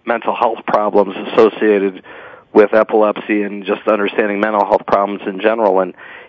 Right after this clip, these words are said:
you know, when you have n-, chemicals in the brain that are imbalanced, that's why various medications can work, because you're trying to put that balance back together. Unfortunately, with epilepsy, because you have this kind of recurrent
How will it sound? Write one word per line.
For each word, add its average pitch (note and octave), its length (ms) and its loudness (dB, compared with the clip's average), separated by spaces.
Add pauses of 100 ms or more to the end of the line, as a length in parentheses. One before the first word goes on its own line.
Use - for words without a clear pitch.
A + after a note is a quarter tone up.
you G#2+ 60 2
know, G#2 100 4
when G#2 160 4
you G2+ 80 -2
have G#2 240 0
n-, G#2 200 -10
chemicals B2+ 540 0
in G#2+ 80 -2
the G2+ 80 -2
brain A2+ 300 0
that A2 100 2
are G2 160 2
imbalanced, G2+ 540 -2 (480)
that's G#2+ 260 0
why G#2 260 2
various G2+ 360 0
medications G2+ 760 -6
can F#2+ 200 -12
work, A2+ 400 2 (540)
because G2 600 -2 (400)
you're F#2+ 260 -6
trying A2 320 -4
to F#2+ 60 -6
put - 220 -4
that F#2 200 -2
balance G2 440 -2
back F#2 240 -2
together. G2 480 -2 (340)
Unfortunately, G#2+ 640 2
with F#2+ 200 0
epilepsy, G#2 600 2
because F#2 400 -2
you F#2+ 100 -4
have F2+ 260 2 (500)
this - 200 -4
kind G#2 180 -2
of F#2+ 160 -2
recurrent G2+ 640 -2